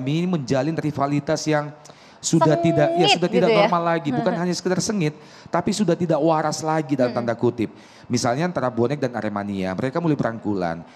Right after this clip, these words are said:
Speaker 1: Braja Musti dan Paja-, eh, Pasopati. Kita menunggu, mudah-mudahan dalam waktu beberapa hari ke depan, The Jack dan juga Viking atau Boboto bisa berangkulan, memetik, eh, kejadian
Speaker 2: Hmm.
Speaker 1: ini sebagai sebuah hikmah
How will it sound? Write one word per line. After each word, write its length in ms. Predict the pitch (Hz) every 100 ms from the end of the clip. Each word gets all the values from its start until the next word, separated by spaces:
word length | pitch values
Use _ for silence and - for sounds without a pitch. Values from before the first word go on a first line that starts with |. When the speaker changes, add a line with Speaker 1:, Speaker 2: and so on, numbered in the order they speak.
| - - -
Speaker 1:
Braja 320 | - 147 151
Musti 320 | 147 151 -
dan 160 | - -
Paja-, 320 | 117 113 -
eh, 160 | 120 120
Pasopati. 800 | 123 131 117 113 104 107 90 78 - - -
Kita 240 | - 247
menunggu, 480 | 233 262 247 190 240
mudah-mudahan 400 | 143 147 143 156
dalam 240 | 156 147
waktu 240 | 147 143 139
beberapa 320 | 127 143 139
hari 160 | 135 -
ke 80 |
depan, 400 | 127 - 151 110 110 - - -
The 160 | - 131
Jack 480 | - 151 175 - -
dan 160 | 135
juga 320 | 131 139 139 117
Viking 520 | 143 131 143 196 240 -
atau 240 | - 135
Boboto 480 | 151 139 135 139 160
bisa 240 | 165 160 156
berangkulan, 640 | 143 147 196 190 110 190 - -
memetik, 560 | - 131 147 - 170 170 -
eh, 160 | 131
kejadian 320 | - 143 139 131
Speaker 2:
Hmm. 120 | 156
Speaker 1:
ini 100 | 180 175
sebagai 440 | - 139 135 139
sebuah 400 | 135 135 135 135
hikmah 520 | 113 139 - 135 107